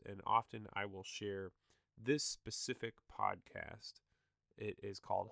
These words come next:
Husband Material with Drew Boa. Now, Drew is actually a, a friend of mine,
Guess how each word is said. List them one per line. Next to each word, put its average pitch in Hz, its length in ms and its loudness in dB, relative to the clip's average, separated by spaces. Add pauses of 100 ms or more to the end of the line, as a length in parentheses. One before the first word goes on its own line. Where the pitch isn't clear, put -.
(120)
Husband 135 420 2
Material 98 580 -6
with 98 200 -10
Drew 117 260 -2
Boa. 95 380 -2 (1120)
Now, 117 380 10 (260)
Drew 170 380 2
is 123 100 6
actually 107 500 4
a, - 300 -8
a 101 60 -2
friend 190 260 6
of 110 60 -2
mine, 92 220 2